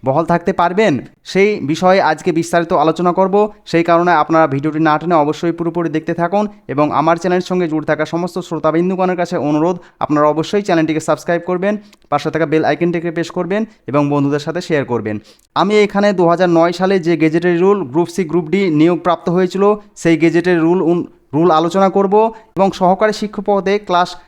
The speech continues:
নাইন, টেন এবং ইলেভেন, টুয়েলভের ক্ষেত্রে দু হাজার ষোলো সালে যে গেজেটের রুল, সেই রুল অনুসারে প্যানেলের ভ্যালিডিটি কতদিন, সে বিষয়ে আলোচনা করব। আর প্যানেল এক্সপায়ার হয়ে যাওয়ার পর যে সমস্ত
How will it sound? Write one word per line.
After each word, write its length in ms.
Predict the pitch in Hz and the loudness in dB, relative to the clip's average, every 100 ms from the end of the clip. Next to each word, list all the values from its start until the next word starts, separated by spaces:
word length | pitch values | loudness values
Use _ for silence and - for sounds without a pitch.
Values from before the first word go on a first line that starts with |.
| _ 117 | _ -2
নাইন, 260 | 143 185 | 0 2
টেন 160 | 190 202 | 2 2
এবং 280 | 185 185 175 | 2 2 2
ইলেভেন, 280 | 175 185 | 2 2
টুয়েলভের 320 | 190 196 196 185 | 2 0 0 -2
ক্ষেত্রে 480 | 190 190 196 214 - _ - | -2 0 2 2 0 _ -4
দু 80 | 139 | 0
হাজার 180 | 170 185 | 2 0
ষোলো 220 | - 196 | -2 -2
সালে 280 | 202 208 196 | 0 0 2
যে 180 | 180 | 2
গেজেটের 400 | 160 156 165 170 | 2 0 0 0
রুল, 240 | 170 185 220 - - | 2 2 0 -6 -8
সেই 220 | - 175 | 0 2
রুল 180 | 180 202 | 2 2
অনুসারে 360 | 190 196 190 185 | 0 0 0 0
প্যানেলের 440 | 185 165 170 175 | 2 2 4 2
ভ্যালিডিটি 520 | 147 143 180 190 185 208 208 - - | 2 2 2 2 2 -2 -2 -8 -2
কতদিন, 420 | 160 175 190 202 | 0 2 0 0
সে 180 | 180 170 | 0 -2
বিষয়ে 340 | 170 170 175 | -2 0 2
আলোচনা 400 | 165 156 160 160 | 2 2 2 0
করব। 240 | 156 147 117 110 - - | 0 -2 -2 -6 -10 -8
আর 60 | - | 0
প্যানেল 320 | 160 175 208 | 2 2 0
এক্সপায়ার 500 | 180 185 - 202 214 | 0 -4 0 2 2
হয়ে 200 | 156 175 | 2 2
যাওয়ার 240 | 180 208 202 | 4 2 2
পর 240 | 185 190 | 2 0
যে 140 | 170 | 0
সমস্ত 640 | 180 196 208 208 208 208 | -2 0 0 0 2 2